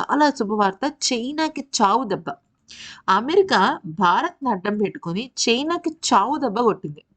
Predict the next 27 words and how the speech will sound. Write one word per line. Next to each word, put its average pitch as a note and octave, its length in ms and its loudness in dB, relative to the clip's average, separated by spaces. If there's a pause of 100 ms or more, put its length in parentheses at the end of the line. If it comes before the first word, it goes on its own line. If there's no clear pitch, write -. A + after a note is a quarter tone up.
(360)
ఎందుకని B3+ 520 0
అంటే D#3 560 -2
ఇప్-, - 400 -12 (160)
చైనా D#4+ 520 2 (120)
ఇప్పటికే C4+ 580 -2 (100)
టెక్నాలజీ A#3 580 -2
పరంగా F#3+ 400 -2
కానీ, E3+ 400 -2
రేర్ F#3 280 2
ఎర్త్స్ A#3 240 -6
మే-, F#3+ 320 0
ఆ, F3 160 -2 (140)
పరంగా E3 280 -4
కానీ F3 380 -2
సూపర్, F4 760 0
సూపర్, C#4 380 -2
సూపర్ C4+ 540 -4
డిపెండెంట్ F#3+ 500 -4
అన్నమాట. D#3+ 320 -6 (540)
అంటే C#4+ 400 0 (360)
ఇప్పటికే E4 680 0 (120)
చైనా A#3+ 280 2
మీద C4+ 200 0
డిపెండెన్సీ B3 520 -2
తగ్గిపోయింది. F3+ 520 -2 (100)
Microsoft B3 800 0
సెవెంటీన్ B3 640 -2